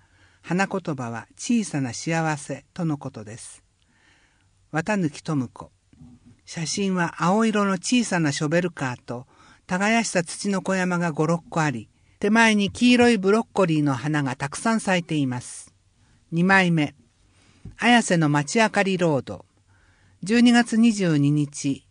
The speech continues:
飯室グラス市民スポーツセンター向かいの遊歩道際に、五十から六十基ほどのランプシェードが灯っていました。アニメの動植物や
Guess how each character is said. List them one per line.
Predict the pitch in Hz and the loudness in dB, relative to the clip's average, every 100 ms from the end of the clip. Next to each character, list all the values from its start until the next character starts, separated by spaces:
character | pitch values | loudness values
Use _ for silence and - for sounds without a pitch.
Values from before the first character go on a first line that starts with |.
| - | 0
飯 | 233 | 4
室 | 233 226 214 | 4 4 2
グ | 202 | 2
ラ | 180 | 0
ス | - | 0
市 | 147 - | -4 0
民 | 220 208 | 0 0
ス | - | -4
ポ | - 190 | -4 0
ー | 190 | 0
ツ | - | -2
セ | - 196 | -4 -2
ン | 175 | -2
タ | 151 139 | 0 2
ー | |
向 | 139 | 0
か | 139 156 | 0 0
い | 143 139 | 0 0
の | 127 131 - _ _ | -2 -6 -16 _ _
遊 | 185 214 185 | 0 2 4
歩 | 202 | 4
道 | 190 185 165 | 4 2 2
際 | 160 147 | 0 2
に、 | 139 131 135 _ _ _ _ - | 0 -2 -4 _ _ _ _ 0
五 | 185 | 2
十 | 190 254 240 | 4 2 2
か | 185 | 0
ら | 165 | 2
六 | 151 160 226 | 0 -2 -2
十 | 240 | -2
基 | - 196 | -2 -2
ほ | 165 151 | 0 0
ど | 143 | 2
の | 139 | 2
ラ | 170 | 2
ン | 190 | 0
プ | - | -6
シ | - | -2
ェ | 208 | 0
ー | 165 | 0
ド | |
が | 123 | -4
灯 | 127 135 151 | -4 -4 -4
っ | |
て | - 151 | -4 -4
い | 143 | -2
ま | 135 | -4
し | - | -6
た。 | - - _ _ _ _ _ _ _ _ _ _ _ | -18 -20 _ _ _ _ _ _ _ _ _ _ _
ア | - | 4
ニ | 247 | 6
メ | 233 175 | 6 4
の | 151 | 2
動 | 165 196 | 2 0
植 | 196 185 196 | 0 -4 -2
物 | 165 147 127 | -4 -6 -8
や | 127 | -8